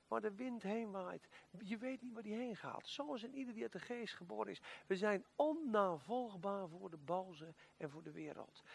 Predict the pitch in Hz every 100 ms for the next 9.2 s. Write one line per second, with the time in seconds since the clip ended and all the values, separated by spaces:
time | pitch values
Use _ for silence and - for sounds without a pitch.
0 | - - 175 156 - - 277 277 254 -
1 | 185 - 196 147 - - - - - -
2 | - - - - 285 285 - 240 175 226
3 | 240 - 196 208 - - 170 175 170 -
4 | - - - - 185 160 139 220 285 -
5 | 277 277 - - - 285 240 262 240 254
6 | 311 381 - - - - - - _ _
7 | _ _ _ _ _ _ _ _ _ -
8 | 254 202 208 202 - - 320 - - 277
9 | 302 294